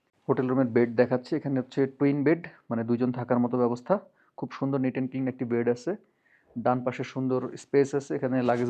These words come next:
রাখতে পারবেন আপনারা। বেডের ঠিক পাশেই দুইজন বসার মতো দুইটি চেয়ার,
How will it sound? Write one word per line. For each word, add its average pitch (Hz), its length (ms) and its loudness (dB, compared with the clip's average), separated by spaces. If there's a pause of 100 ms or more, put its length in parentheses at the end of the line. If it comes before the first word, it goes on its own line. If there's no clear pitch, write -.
রাখতে 123 180 0
পারবেন 131 320 0
আপনারা। 151 240 -8 (380)
বেডের 139 300 4
ঠিক 165 120 -4 (100)
পাশেই 160 360 4 (240)
দুইজন 131 300 2
বসার 131 320 2
মতো 131 180 -2 (260)
দুইটি 127 180 0 (100)
চেয়ার, 135 240 4